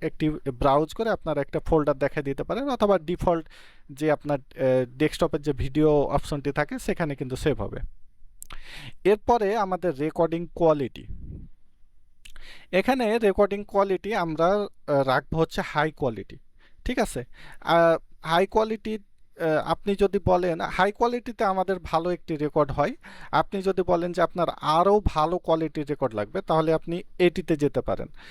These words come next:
এখানে একটু আপনার ফাইলগুলো আপনার, আহ, বড় হবে, but আপনি এটাতে যেতে পারেন। আর এই অপশনে গেলে আপনার কিন্তু, আহ, ফাইলটা অনেক বড় হবে, but এটাতে যাওয়ার প্রয়োজন নাই। আমি মনে করি যে হাই কোয়ালিটি, আহ,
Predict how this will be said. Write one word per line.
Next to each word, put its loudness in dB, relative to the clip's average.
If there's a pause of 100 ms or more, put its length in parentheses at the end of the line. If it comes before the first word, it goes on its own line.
(260)
এখানে 2
একটু 4
আপনার 2 (140)
ফাইলগুলো 0
আপনার, 0
আহ, 0
বড় 0
হবে, -2 (440)
but 2
আপনি -2
এটাতে 0
যেতে -2
পারেন। 0 (100)
আর 4 (180)
এই 6
অপশনে 4
গেলে 2
আপনার 0
কিন্তু, 2
আহ, 4
ফাইলটা 0
অনেক 0
বড় 4
হবে, 0 (400)
but 0
এটাতে 2
যাওয়ার 4
প্রয়োজন 2
নাই। -2 (300)
আমি 2
মনে 2
করি 4
যে 2
হাই 2
কোয়ালিটি, -2
আহ, 2